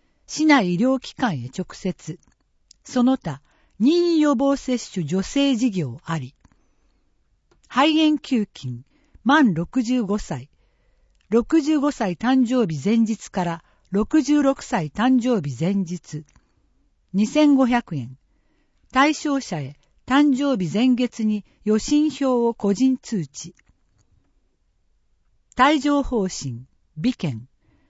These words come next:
六十五歳、七十歳、七十五歳、八十歳、八十五歳、九十歳、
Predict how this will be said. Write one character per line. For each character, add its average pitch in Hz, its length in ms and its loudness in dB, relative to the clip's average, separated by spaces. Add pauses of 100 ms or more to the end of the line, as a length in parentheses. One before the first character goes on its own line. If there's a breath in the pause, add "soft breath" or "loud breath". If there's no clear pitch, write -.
(600)
六 240 300 2
十 285 240 0
五 247 140 0
歳、 143 380 -10
七 240 280 2
十 247 140 -2
歳、 - 480 -10
七 254 300 2
十 180 240 -4
五 170 160 -6
歳、 131 320 -12 (300)
八 240 340 -4
十 254 160 -2
歳、 135 420 -12 (240)
八 247 380 -2
十 262 200 -2
五 214 160 -4
歳、 135 360 -10 (200)
九 294 260 0
十 254 160 -2
歳、 135 440 -12